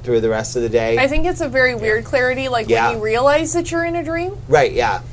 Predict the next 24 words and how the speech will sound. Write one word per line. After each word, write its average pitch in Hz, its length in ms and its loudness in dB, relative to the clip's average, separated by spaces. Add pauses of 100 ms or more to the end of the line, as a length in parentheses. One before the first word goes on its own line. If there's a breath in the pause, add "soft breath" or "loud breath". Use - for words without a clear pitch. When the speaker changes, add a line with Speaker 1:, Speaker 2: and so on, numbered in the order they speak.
(120)
Speaker 1:
yeah. 95 180 -4 (140)
Speaker 2:
So 311 120 4
I 285 60 10
don't 349 160 2
think 381 140 -6
it's 330 100 -8 (100)
really 285 360 0
an 262 60 -4
acceptance 226 560 -4
of 233 80 -6
reality 226 360 2
so 233 160 -10
much 233 240 0
as 214 300 -6 (960)
an 262 100 2
acceptance 254 560 0
of 214 120 -4
the 202 80 -6
dream 220 260 -8
reality, 311 500 0
where 285 120 4
it's 240 80 0
Speaker 1:
Uh-huh. 214 100 2
Speaker 2:
like, 226 280 0